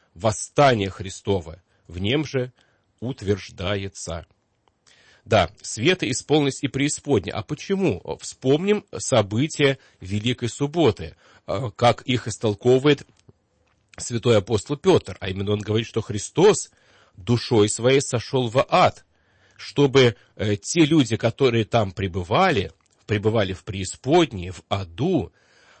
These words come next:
э, смогли ожить для Бога духом, учитывая то, что они в своё время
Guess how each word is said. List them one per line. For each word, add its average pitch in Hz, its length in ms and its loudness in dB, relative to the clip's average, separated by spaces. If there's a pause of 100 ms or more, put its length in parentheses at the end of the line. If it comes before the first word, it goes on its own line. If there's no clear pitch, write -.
(100)
э, 107 300 4
смогли 120 680 -2
ожить 117 720 -2
для 107 320 0
Бога 113 560 0
духом, 95 640 -2 (460)
учитывая 98 520 -6
то, 170 220 2
что - 200 0
они 107 220 2
в - 60 -8
своё 95 340 -2
время 160 540 -2